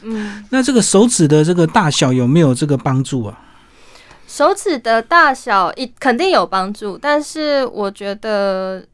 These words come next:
Speaker 1: 呃，透过训练，其实小的手它也可以演奏出很棒的声音。主要是手的重量，因为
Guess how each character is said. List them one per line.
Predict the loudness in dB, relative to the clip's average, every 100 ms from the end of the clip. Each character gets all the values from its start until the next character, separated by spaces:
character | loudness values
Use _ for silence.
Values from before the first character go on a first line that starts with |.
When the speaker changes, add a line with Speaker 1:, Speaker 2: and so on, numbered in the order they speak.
| _
Speaker 1:
呃， | -6 -6
透 | 0 0
过 | 0 -2 0 0
训 | -4 -6 -4
练， | -2 -2 -2
其 | -8 -14
实 | -16 -18 -20 _ _ _ _ _
小 | -10 0 0
的 | 0
手 | -2 -2 -2 -2 -6 _ _ _
它 | -8 -6
也 | -6 -8
可 | -12
以 | -12
演 | -8
奏 | -8
出 | -6 -8
很 | -8 -12
棒 | -8 -8
的 | -8
声 | -16 -20
音。 | -20 -20 -20 -20 _ _ _ _
主 | -2 2
要 | 2
是 | 2 -2 -4
手 | 0 0 0
的 | 0
重 | 0 -2 -2
量， | -4 -2
因 | -2
为 | -2